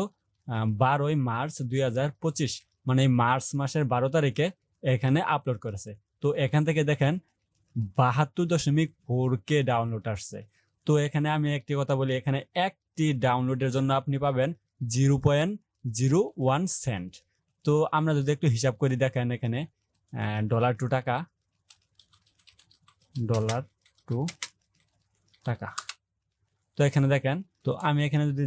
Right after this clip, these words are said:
জিরো পয়েন্ট জিরো ওয়ান সেন্ট দেই, তাহলে কিন্তু এটা বাংলাদেশি টাকা এক টাকা বাইশ পয়সা। দেখছেন এখানে কিন্তু এক টাকা বাইশ পয়সা। এখন এটা হলো গিয়ে একটি ডাউনলোডে। তো এখন এখানে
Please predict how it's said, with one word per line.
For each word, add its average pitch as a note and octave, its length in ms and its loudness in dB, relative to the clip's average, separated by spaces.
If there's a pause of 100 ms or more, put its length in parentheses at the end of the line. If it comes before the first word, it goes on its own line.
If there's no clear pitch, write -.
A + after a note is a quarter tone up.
(100)
জিরো C3 160 -2 (160)
পয়েন্ট C3 320 0 (140)
জিরো A#2+ 180 -6 (120)
ওয়ান B2 180 0 (140)
সেন্ট A#2 200 -2 (100)
দেই, D#3 140 2 (300)
তাহলে B2 260 0
কিন্তু B2+ 180 0
এটা C3 100 2 (120)
বাংলাদেশি C3+ 500 -2
টাকা B2+ 200 -2 (420)
এক D#3 80 -4 (160)
টাকা E3 220 0 (480)
বাইশ B2+ 280 0
পয়সা। C#3 280 -4 (320)
দেখছেন C#3 260 -2 (160)
এখানে C#3+ 240 2
কিন্তু D#3 200 2
এক E3+ 220 0 (160)
টাকা F3+ 160 0 (140)
বাইশ A#2+ 220 -2
পয়সা। C#3 220 -6 (180)
এখন C#3 160 0 (120)
এটা C#3+ 160 2
হলো D3 160 4
গিয়ে D#3+ 120 2 (140)
একটি - 240 -4 (100)
ডাউনলোডে। G#2+ 340 -2 (360)
তো D#3+ 80 2 (280)
এখন D3+ 200 -2
এখানে C#3 220 2